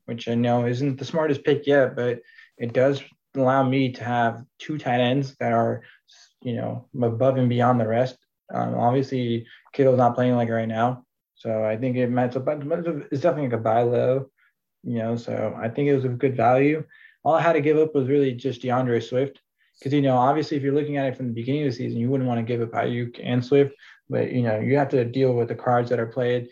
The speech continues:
Ayuk's not playing good. I need someone to, you know, help me right now. So I got Kittle, I got Sutton. And, um, after my waiver wires this week, I have Schultz. So this week I will be starting three tight ends, Kelce, Kittle, and Schultz.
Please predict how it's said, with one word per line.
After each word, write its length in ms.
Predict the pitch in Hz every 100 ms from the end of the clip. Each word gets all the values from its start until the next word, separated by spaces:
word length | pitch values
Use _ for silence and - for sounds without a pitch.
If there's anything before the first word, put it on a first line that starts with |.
| - _ 117
Ayuk's 320 | 123 135 131
not 200 | 135 123
playing 320 | 135 131 127
good. 360 | 131 127 127 - _ -
I 100 | 117
need 200 | 135 123
someone 280 | 131 127
to, 260 | 123 117 - -
you 100 | 123
know, 340 | 113 120 117
help 180 | - 135
me 140 | 139 131
right 200 | 123 127
now. 440 | 127 127 135 135 _ _ _
So 80 | 117
I 80 | 113
got 220 | 120 120
Kittle, 440 | 143 139 139 - _
I 60 | -
got 220 | 117 117
Sutton. 460 | - 123 135 135 135 - - - _ _ _ -
And, 200 | 120 120
um, 360 | 120 120 117
after 280 | 120 131 -
my 120 | 127
waiver 280 | 120 127 143
wires 400 | 135 135 143 143
this 180 | 135 127
week, 200 | 139 143
I 120 | 123
have 320 | 113 120 113 -
Schultz. 480 | - - 131 143 - - - -
So 220 | - 120
this 200 | 131 143
week 220 | 131 139
I 120 | 135 123
will 180 | 123
be 140 | 135 135
starting 440 | 123 123 127 117
three 180 | 120 131
tight 240 | 123 127 120
ends, 300 | 120 123 -
Kelce, 420 | - 120 117 123
Kittle, 300 | - 123 123
and 80 | 120
Schultz. 420 | 117 123 131 131